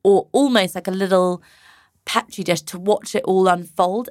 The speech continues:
Like, if we're all really conscious and aware and watching everything that goes on, rather than just, like,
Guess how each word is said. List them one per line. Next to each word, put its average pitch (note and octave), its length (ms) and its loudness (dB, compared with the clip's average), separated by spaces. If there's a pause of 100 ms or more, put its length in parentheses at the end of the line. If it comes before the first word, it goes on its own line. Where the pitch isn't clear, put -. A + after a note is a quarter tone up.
Like, D3 240 0
if A3+ 220 -2
we're B3 160 0
all G#3 320 -2
really F#3+ 360 2
conscious - 380 -8
and E3 80 -4
aware E3 260 0
and D#3+ 100 -6
watching - 280 -8
everything D#3+ 200 -8
that D#3 100 -12
goes D#3+ 180 0
on, D3+ 220 0
rather E3+ 240 2
than F3 160 -8
just, - 260 -10
like, D#3+ 340 -2